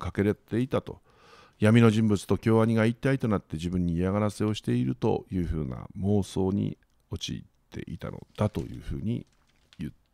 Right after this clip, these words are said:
ています。さて、ここでその弁護側がアボ-、青葉さんと言っています。実は被害者の、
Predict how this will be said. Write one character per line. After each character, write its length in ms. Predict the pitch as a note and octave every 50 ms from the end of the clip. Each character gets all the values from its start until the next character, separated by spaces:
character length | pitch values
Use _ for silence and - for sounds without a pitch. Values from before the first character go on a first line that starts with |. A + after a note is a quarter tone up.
| _ _
て 220 | - - - - - _ _ _ _ _ _ _ _ _ _ _ -
い 60 | F#2
ま 140 | D#2 - -
す。 200 | - - - - _ - _ _ _ - - _ _ _ _ _ _ _ _ _ _ _ _ _ - - - _ _ - - - - - - - - - - - _
さ 120 | - - D#3
て、 120 | D#3+ D3+
こ 80 | C3+ B2
こ 100 | C#3 C#3
で 80 | C#3
そ 140 | A#2+ - B2
の 320 | A#2+ A2 G#2 G2+ G2+ G2 F#2+
弁 220 | F#2 B2 C3+ C#3+
護 100 | D3 D3
側 180 | C#3+ D3+ D3 D3
が 180 | C#3+ C3+ C3+
ア 60 | E3 F3
ボ-、 200 | D3+ A#2+ - -
青 180 | D#3 E3+ E3+ B2
葉 140 | - D#2+
さ 220 | - - - C3 C#3
ん 80 | C#3+
と 140 | C3+ - F2
言 100 | E2 D2
っ 40 | C#2+
て 200 | - _ - E2+
い 80 | D2+ D2
ま 100 | - -
す。 160 | - - - - - - - - - - - - - - - - - - - -
実 260 | B2 B2+ - - E3+
は 400 | D#3+ C3 G2+ F2 E2 D2+ - - - - - - - - -
被 260 | - - - - C#3+
害 240 | D3 D#3 E3+ F#3 F#3
者 200 | - - D#3 A#2
の、 300 | F#2+ E2+ E2 D2+ B1+ -